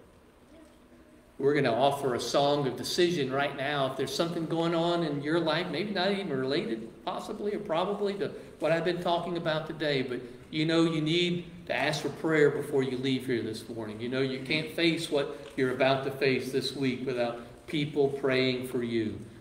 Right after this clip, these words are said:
without someone else knowing what you're going through and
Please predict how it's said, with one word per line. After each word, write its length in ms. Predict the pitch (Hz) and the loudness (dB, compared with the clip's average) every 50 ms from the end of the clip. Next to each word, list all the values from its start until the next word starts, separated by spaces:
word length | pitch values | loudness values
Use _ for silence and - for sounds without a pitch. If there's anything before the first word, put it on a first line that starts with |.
| - - | -12 -4
without 340 | - 131 123 135 123 - - | -2 -2 0 2 0 0 0
someone 440 | - - 165 147 151 151 147 147 147 | -2 0 0 2 2 4 2 4 4
else 280 | 143 139 139 - - | 4 2 2 0 -4
knowing 480 | 143 123 127 135 139 143 139 135 131 123 | -4 0 4 6 6 6 6 6 4 2
what 220 | 131 131 131 - | 0 0 -2 -2
you're 100 | 135 135 | -2 -4
going 520 | 120 117 135 131 131 135 131 123 120 113 120 | -2 0 2 2 4 4 2 0 -2 -4 -4
through 400 | 131 127 120 113 110 110 107 104 | -2 0 2 2 2 0 -2 -4
and 160 | 101 - | -6 -8